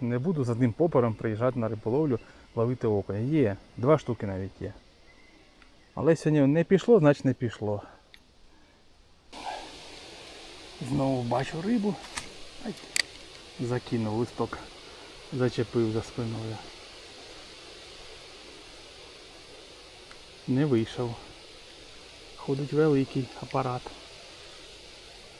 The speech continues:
А скільки штук, не роздивлявся, не хотів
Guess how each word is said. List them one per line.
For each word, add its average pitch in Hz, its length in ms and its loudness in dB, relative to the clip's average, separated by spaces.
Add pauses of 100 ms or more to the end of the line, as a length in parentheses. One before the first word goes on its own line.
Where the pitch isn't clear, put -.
(1040)
А 147 100 -12
скільки 135 360 -2
штук, - 300 -4 (440)
не 143 200 -4
роздивлявся, 139 760 -2 (1800)
не 127 180 0
хотів 135 400 -2